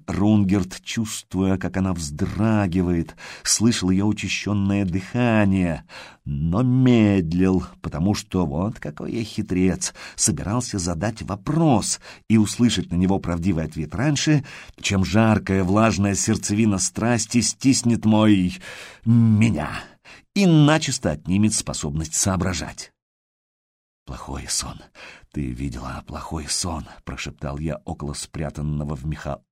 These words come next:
ушка. «Это правда?» «Правда». В волшебном голосе Рунгерт я сумел уловить не только желание, но и насмешку. «Очень плохой сон».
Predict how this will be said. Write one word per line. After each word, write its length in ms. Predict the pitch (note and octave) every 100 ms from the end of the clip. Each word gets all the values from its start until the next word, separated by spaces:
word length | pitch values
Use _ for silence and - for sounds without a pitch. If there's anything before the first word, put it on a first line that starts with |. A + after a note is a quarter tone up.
| -
ушка. 500 | F2 - - - - _ - - - _
«Это 340 | - G2 F2 D2+
правда?» 440 | F#2+ B2+ G2 C2+ - _ _ _ _ _ _ _ _ _ _ _ _
«Правда». 920 | - - D#2 F#2 - - - A1 A#1 - - - -
В 200 | C#2 D#2
волшебном 720 | F#2 F#2 - F2+ G2 G2 G#2
голосе 380 | F#2+ G2 F#2 F2+
Рунгерт 500 | A#2+ B2+ C3+ - - - -
я 180 | D#2+ G#2
сумел 320 | A2 G2+ G#2
уловить 520 | G#2 G2+ G2 A2 A2
не 140 | F#2 G2+
только 440 | - C#3 C#3+ A#2
желание, 640 | G2+ A#2+ D3+ C#3 A2+ G#2+ F#2
но 180 | A#2+
и 60 | D3
насмешку. 960 | D#3+ F3+ - D#3+ C3+ G#2+ F#2+ - G#2 F#2 - - _ _
«Очень 540 | B2+ D#3 G#3+ - G#3 F#3+
плохой 580 | F3 D#3+ - G2+ F2+ E2
сон». 920 | - - - F#2 F#2 F#2+ G2+ F#2+